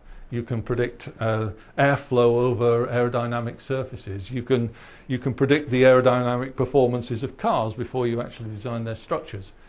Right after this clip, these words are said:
So surely this is going to be the mo-, wa-, amongst the most challenging of applications. And surely then it must always be the, the front edge. Well, the answer is, the answer is, I pressed the wrong button again. No,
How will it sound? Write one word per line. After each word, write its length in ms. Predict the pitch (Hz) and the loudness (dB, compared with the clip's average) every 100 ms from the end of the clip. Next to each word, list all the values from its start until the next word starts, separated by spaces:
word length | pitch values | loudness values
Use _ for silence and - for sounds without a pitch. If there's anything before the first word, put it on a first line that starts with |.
| - - - | -20 -20 -8
So 220 | - 208 | 0 0
surely 440 | - 262 269 190 | 2 2 4 2
this 300 | 143 202 202 | 4 4 4
is 340 | - 175 170 120 | -2 -2 -2 0
going 380 | 170 165 156 | 4 6 4
to 140 | 147 139 | 2 0
be 160 | 135 | 2
the 100 | 127 | 0
mo-, 160 | 131 135 | 0 -2
wa-, 220 | 127 143 143 | 0 -2 0
amongst 600 | 135 147 165 165 - - | 0 2 2 0 -4 -4
the 80 | |
most 320 | 139 139 135 - | 0 2 0 -6
challenging 760 | 151 160 143 127 120 117 113 | -6 -4 -4 -4 -4 -4 -6
of 240 | - 117 | -4 -2
applications. 960 | 123 117 123 - 127 127 - 101 127 - - - - - - | -2 -4 -8 -4 -4 -4 -8 -14 -16 -18 -20 -20 -20 -20 -4
And 160 | 160 | -4
surely 320 | 165 175 156 139 | 2 4 4 4
then 340 | 135 139 135 | 4 4 0
it 200 | 147 147 | -4 -2
must 260 | 143 131 - | -2 0 2
always 420 | 165 143 117 101 | 2 4 0 -2
be 380 | - 113 117 120 | -8 -6 -4 -2
the, 240 | 120 123 | -2 -2
the 260 | - 110 117 | -6 -4 -4
front 340 | - 120 120 | -2 -4 -4
edge. 260 | 143 110 117 | -8 -10 -8
Well, 80 | |
the 120 | 139 202 | -6 -6
answer 400 | 269 254 156 143 | -6 -8 -8 -4
is, 300 | 143 139 - _ - - - - - - | -4 -6 -12 _ -20 -20 -20 -20 -20 -12
the 60 | |
answer 400 | 139 147 139 135 | -10 -10 -6 -2
is, 160 | 139 127 | -2 -4
I 100 | - | -10
pressed 280 | - - - | -14 -18 -12
the 60 | |
wrong 120 | 110 165 | -10 -4
button 220 | 240 151 | -4 -4
again. 260 | 117 98 85 | -6 -8 -10
No, 320 | 180 277 170 | -4 -2 -2